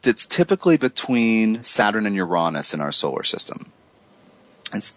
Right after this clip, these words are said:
kind of a weird orbit, so it kind of comes in and out, but it's typically out there. And, um, archetypally, it's about feeling different, and it's about being sensitive to energy, which is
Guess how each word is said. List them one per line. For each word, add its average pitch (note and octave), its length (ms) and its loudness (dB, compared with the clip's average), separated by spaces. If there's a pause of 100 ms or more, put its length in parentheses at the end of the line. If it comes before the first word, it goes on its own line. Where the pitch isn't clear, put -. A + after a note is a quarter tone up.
kind A3+ 180 4
of G#3 60 4
a D#3+ 80 8
weird A2 340 4
orbit, G#2+ 340 4
so F2+ 500 4 (100)
it - 80 -4
kind C3 180 2
of A#2+ 60 -2
comes F#2+ 240 0
in E2 120 0
and F#2 120 4
out, F2+ 220 4
but F#2 180 0
it's - 180 -10
typically A2+ 540 2
out D#2+ 240 0
there. G#1+ 260 -6 (920)
And, B2 280 4
um, G#2+ 500 4 (1000)
archetypally, B2+ 960 2
it's A2+ 220 2
about F2 680 2 (360)
feeling G2+ 460 0
different, F3+ 640 0 (880)
and G#2 400 4
it's A2+ 160 0
about G#2+ 400 2
being G#2 200 -4
sensitive A#2 500 0
to - 160 -2
energy, D#2+ 540 -4 (600)
which F#2+ 580 2
is - 420 2